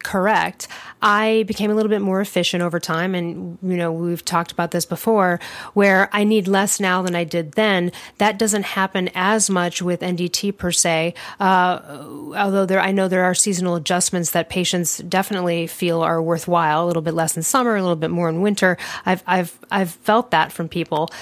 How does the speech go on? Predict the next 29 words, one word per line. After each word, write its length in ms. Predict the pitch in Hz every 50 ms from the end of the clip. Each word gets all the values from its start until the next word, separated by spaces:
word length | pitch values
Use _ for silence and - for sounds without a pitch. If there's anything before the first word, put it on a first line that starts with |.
| - - - - - _ _ _ -
But 160 | 190 220 214
for 160 | - - 214 196
me 240 | 196 220 262 262
personally, 680 | 240 - - 214 226 233 - - 208 190 185 180 170 170
you 100 | 170 180
know, 200 | 180 170 165 165
three 220 | - - 214 220
times 340 | 220 - - 190 185 180 160
a 60 | 170
day 360 | 156 175 175 180 175 170 170 165 -
is 520 | 180 175 170 165 160 160 160 - - - - - _ - - - -
optimal, 380 | 202 220 233 - - 175 170 170
and 80 | 165
I've 160 | 175 175 -
tried 380 | - - 262 240 233 226 202 -
two. 460 | - - 269 240 180 147 135 120 - - - - - - - -
Uh, 420 | 196 190 190 185 180 180 180 175 - -
but 280 | 190 - 220 208 202 -
for 160 | - - 254 262
me, 480 | 285 302 311 294 277 262 240 - - _ _ _ _
when 200 | - 226 226 220
you're 80 | 220 220
doing 240 | 220 262 269 247 208
direct 260 | 220 214 208 196 -
T-, 220 | - 220 208 196 - - -
T 200 | - - 208 196
three, 180 | - 233 226
<laughs> 40 | 196
especially, 760 | 214 196 - - - 302 - - - 240 190 175 170 165 165